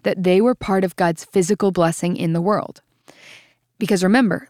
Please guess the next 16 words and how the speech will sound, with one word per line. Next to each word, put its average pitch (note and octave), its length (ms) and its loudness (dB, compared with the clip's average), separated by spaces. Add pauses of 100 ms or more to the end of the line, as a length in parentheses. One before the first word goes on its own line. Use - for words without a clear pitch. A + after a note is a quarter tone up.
this F#3 240 0
family G3 720 0
was F#3 120 -2
supposed - 400 -6
to - 100 -8
introduce E3+ 440 -4
the E3+ 100 -4
rest F#3 440 -2
of F3+ 100 -6
the F3+ 100 -4
world E3 500 -4
to F#3+ 160 -2
the F3+ 120 -2
God E3 200 0
of E3+ 120 -8
Israel. D#3 500 -8